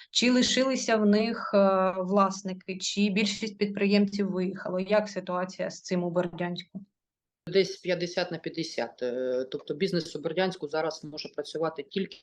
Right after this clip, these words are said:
Speaker 2: якщо у тебе є російський паспорт, ти обслуговуєш окупантів, е,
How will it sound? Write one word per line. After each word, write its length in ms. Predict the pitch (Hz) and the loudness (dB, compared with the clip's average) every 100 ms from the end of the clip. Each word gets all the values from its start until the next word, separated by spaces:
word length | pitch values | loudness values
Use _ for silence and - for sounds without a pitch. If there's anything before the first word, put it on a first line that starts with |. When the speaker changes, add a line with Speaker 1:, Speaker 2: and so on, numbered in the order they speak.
| _ | _
Speaker 2:
якщо 400 | 151 147 - 160 | -4 -4 -4 -6
у 160 | 147 _ | -6 _
тебе 240 | 147 139 | -6 -6
є 80 | 135 | -10
російський 480 | 135 - 147 - - | -12 -14 -14 -16 -10
паспорт, 420 | 165 196 - 170 - | -4 -4 -4 -10 -8
ти 120 | - | -2
обслуговуєш 760 | 147 - 143 156 139 135 - - | -2 -2 -2 -2 -2 -4 -6 -6
окупантів, 800 | 131 - - 165 180 175 139 - | -8 -8 -4 0 0 -2 -10 -6
е, 340 | 135 131 131 | -2 0 -2